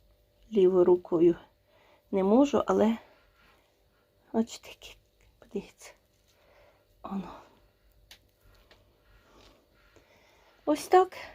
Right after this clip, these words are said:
Сьогодні отака в мене робота. В хаті тепло,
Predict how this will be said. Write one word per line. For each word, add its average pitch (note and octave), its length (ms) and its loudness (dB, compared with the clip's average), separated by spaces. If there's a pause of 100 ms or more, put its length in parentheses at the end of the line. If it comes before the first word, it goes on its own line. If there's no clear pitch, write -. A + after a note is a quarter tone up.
(340)
Сьогодні B3+ 360 0
отака A#3+ 320 0
в - 20 2
мене A#3 300 4
робота. A3+ 500 0 (1200)
В - 60 -20
хаті G#3 340 4
тепло, G#3+ 560 0